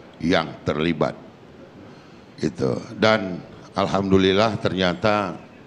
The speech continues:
pada proses-proses persidangan banyak terungkap nama-nama yang hebat-hebat itu. Atas mungkin ini ya kita berterima kasih kepada kejaksaan, pada Pak Hakim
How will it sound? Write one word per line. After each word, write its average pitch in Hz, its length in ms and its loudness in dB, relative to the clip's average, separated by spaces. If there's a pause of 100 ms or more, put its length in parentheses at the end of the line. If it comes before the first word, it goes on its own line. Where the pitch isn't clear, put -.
(420)
pada 95 240 4
proses-proses 120 880 2
persidangan 101 680 2
banyak 95 460 0
terungkap 139 800 2
nama-nama 98 800 2
yang 87 400 4 (800)
hebat-hebat 104 720 2
itu. 101 240 0 (880)
Atas 110 580 0
mungkin 117 400 2
ini 113 560 4
ya 92 160 4
kita 98 240 0
berterima 98 560 2
kasih 104 380 0
kepada 101 320 2
kejaksaan, 95 720 -2 (680)
pada 92 240 4
Pak 90 240 0
Hakim 135 560 2